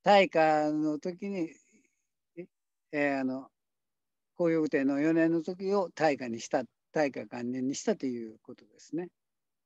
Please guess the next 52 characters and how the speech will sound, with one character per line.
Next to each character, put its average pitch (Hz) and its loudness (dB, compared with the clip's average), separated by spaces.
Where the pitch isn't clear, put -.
え 143 0
ー、 - -20
そ - -4
う - 4
い - 0
う - -2
こ 170 -2
と 127 -6
を 110 -16
言 135 -20
っ - -20
て 123 -16
る 110 -16
だ 117 -12
け 113 -18
の 107 -20
話。 - -20
だ 185 2
か 170 8
ら、 139 6
う 147 4
ん、 147 10
方 208 8
向 226 8
の 220 6
年 214 6
号 208 6
は 196 10
あ 170 8
っ 151 -4
た 175 4
と 160 0
思 143 0
い 135 0
ま 135 -2
す - -8
ね。 147 0
あ 143 0
の、 127 -2
あ 156 2
の、 147 4
聖 170 2
徳 151 2
太 143 2
子 131 -8
の 117 -14
釈 151 -6
迦 - -16
三 143 2
尊 139 0
堂 117 -12
っ - -20